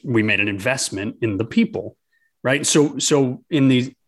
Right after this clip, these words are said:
mo-, a, a lot of the managers that I talk to, that are kind of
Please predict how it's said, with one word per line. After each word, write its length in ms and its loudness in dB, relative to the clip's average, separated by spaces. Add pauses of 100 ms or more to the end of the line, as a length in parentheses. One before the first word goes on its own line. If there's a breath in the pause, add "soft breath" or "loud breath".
mo-, 420 0
a, 240 0
a 40 0
lot 200 2
of 40 0
the 80 0
managers 420 -2
that 80 -2
I 120 0
talk 320 -2
to, 340 -2 (440 loud breath)
that 60 0
are 120 0
kind 220 -4
of 80 -10